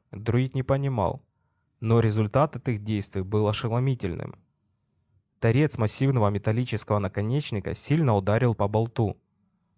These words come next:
Раздался звук перелома кости. Болт вошёл глубоко, почти до шляпки. Неутарён взревел,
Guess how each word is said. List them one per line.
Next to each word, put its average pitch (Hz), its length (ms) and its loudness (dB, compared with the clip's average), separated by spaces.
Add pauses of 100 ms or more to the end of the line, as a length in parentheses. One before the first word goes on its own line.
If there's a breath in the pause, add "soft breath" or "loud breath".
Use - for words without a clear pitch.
(120)
Раздался 113 560 2
звук 113 320 2
перелома 113 480 4
кости. 120 560 -2 (580)
Болт 113 420 2
вошёл 107 320 2
глубоко, 113 640 0 (400)
почти - 380 -2
до 107 140 0
шляпки. 113 540 -2 (920)
Неутарён 120 580 2
взревел, 110 600 0